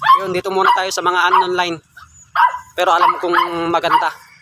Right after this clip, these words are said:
Kasi galing sa mga kakilala ko na dito nagkakalapate. Kasi mahirap naman yung kukuha ka sa mga hindi mo kilala. Minsan kasi,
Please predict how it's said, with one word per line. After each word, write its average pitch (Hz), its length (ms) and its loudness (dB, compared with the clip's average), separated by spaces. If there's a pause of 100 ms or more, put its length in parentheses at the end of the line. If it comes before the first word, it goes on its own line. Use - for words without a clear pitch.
Kasi - 240 2
galing 165 240 -2
sa 170 80 -2
mga 160 320 0
kakilala 160 320 -2
ko 160 160 4
na 151 80 -2
dito 156 160 -8
nagkakalapate. 151 720 -2 (880)
Kasi 196 160 -6
mahirap 185 320 0
naman 180 320 2
yung 185 160 -6
kukuha 185 640 2
ka - 20 2
sa 175 160 -2
mga 175 240 0
hindi 175 240 -2
mo 175 80 -2
kilala. 175 540 0
Minsan 185 260 -2
kasi, 151 320 0